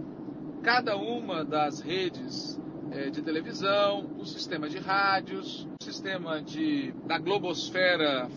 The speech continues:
formal, a mídia impressa, a globosfera progressista. Fez, portanto, uma análise muito útil, né?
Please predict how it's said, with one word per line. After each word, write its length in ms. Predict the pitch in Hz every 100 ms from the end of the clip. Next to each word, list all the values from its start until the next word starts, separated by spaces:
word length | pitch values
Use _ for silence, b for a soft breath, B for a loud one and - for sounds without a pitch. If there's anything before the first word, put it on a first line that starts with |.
| -
formal, 800 | 165 139 160 190 196 196 180
a 60 | 156
mídia 240 | 151 180
impressa, 680 | 165 147 170 190 196 190 175
a 40 | 165
globosfera 600 | 185 180 170 - 175 165
progressista. 880 | 160 151 143 151 202 208 - 214 208 - -
Fez, 240 | 247 262
portanto, 400 | - 233 233 233
uma 160 | 233 233
análise 420 | 202 220 226 214
muito 260 | 233 247 262
útil, 480 | 202 196 - 135 - - - 143
né? 160 | 147 180